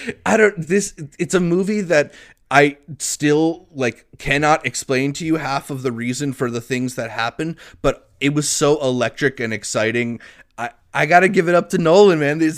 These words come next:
there's a reason that he gets to make these kinds of movies, and it gave me the, uh, a unique pleasure this year,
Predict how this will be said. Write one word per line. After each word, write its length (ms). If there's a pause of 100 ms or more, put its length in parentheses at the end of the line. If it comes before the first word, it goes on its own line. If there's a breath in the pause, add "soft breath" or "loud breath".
there's 340
a 60
reason 560
that 180
he 160
gets 320
to 100
make 320
these 240
kinds 300
of 100
movies, 500 (300 loud breath)
and 260 (240)
it 540
gave 280
me 140
the, 160 (100)
uh, 400
a 60 (140)
unique 540
pleasure 420
this 260
year, 280